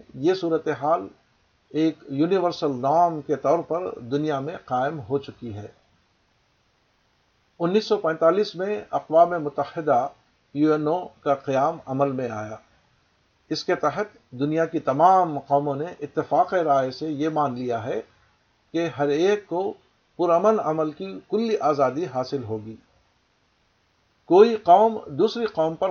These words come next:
حملہ نہیں کرے گی۔ کسی کو یہ حق نہیں ہوگا کہ وہ دوسرے کو اپنا ہم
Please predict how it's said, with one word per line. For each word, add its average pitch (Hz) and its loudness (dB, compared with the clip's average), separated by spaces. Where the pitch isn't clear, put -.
حملہ 151 -2
نہیں 147 -4
کرے 113 -4
گی۔ 107 -12
کسی 170 -4
کو 196 -2
یہ 180 0
حق 208 -6
نہیں 160 -6
ہوگا 143 -4
کہ 151 0
وہ 170 0
دوسرے 165 -2
کو 185 -6
اپنا 160 -2
ہم 165 -4